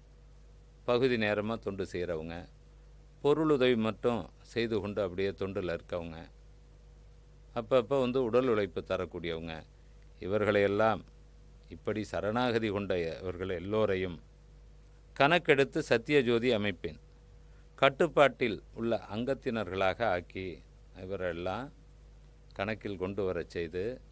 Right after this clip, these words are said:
இவர்கள் எல்லாமே சத்திய ஜோதி அமைப்பின் உறுப்பினர்களாக, அங்கத்தினர்களாக மாற்றம் செய்து ஆக்கியே, யான் தந்த வண்ண கொடி அடையாளமோடு ஆளுமைக்கான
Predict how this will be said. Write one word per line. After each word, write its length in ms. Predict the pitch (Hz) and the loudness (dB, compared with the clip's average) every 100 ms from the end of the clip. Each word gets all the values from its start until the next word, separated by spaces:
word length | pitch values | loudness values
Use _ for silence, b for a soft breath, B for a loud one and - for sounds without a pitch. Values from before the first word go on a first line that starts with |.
| - - - - - | -20 -20 -20 -20 -10
இவர்கள் 300 | 92 101 104 | -4 -2 0
எல்லாமே 600 | 101 107 113 117 120 113 - - - - - - - | 0 0 0 -2 -4 -8 -14 -20 -20 -20 -20 -20 -20
சத்திய 720 | - - 113 110 127 123 131 - - | -12 -4 -4 -2 0 2 0 -2 -6
ஜோதி 300 | 98 113 117 | 0 0 2
அமைப்பின் 540 | 98 104 107 110 101 - | 0 -2 -6 -6 -8 -10
உறுப்பினர்களாக, 1040 | 95 107 107 107 95 82 90 87 87 110 92 | -8 -8 -4 -4 -6 -6 -6 -4 -4 -4 -4
அங்கத்தினர்களாக 840 | 98 120 120 113 104 92 98 95 113 | -6 -6 -6 -8 -6 -4 -2 -2 -4
மாற்றம் 440 | 98 101 110 92 | -6 -6 -4 -6
செய்து 400 | - 92 95 - - - - - - - - - - | -6 -6 -6 -10 -12 -20 -20 -20 -20 -20 -20 -12 0
ஆக்கியே, 640 | 127 139 139 135 127 95 - - - - - - - - - - | 0 0 2 4 4 2 -8 -20 -20 -20 -20 -20 -20 -20 -20 -12
யான் 340 | 107 113 113 | -4 0 0
தந்த 360 | 92 123 143 139 | 0 0 6 6
வண்ண 380 | 113 117 139 123 | 6 4 4 0
கொடி 420 | - 117 131 123 | 0 0 2 2
அடையாளமோடு 840 | 101 120 127 123 110 107 104 95 - - - - - - - - - | 6 8 10 10 6 2 -2 -4 -6 -20 -20 -20 -20 -20 -20 -20 -2
ஆளுமைக்கான 760 | 120 151 151 135 - 120 117 | 4 6 6 4 4 4 4